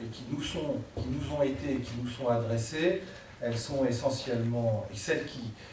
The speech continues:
qui occupent une place, euh, prépondérante sont de deux ordres.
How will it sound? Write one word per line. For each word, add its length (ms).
qui 140
occupent 340
une 80
place, 460
euh, 60
prépondérante 760
sont 260
de 160
deux 300
ordres. 320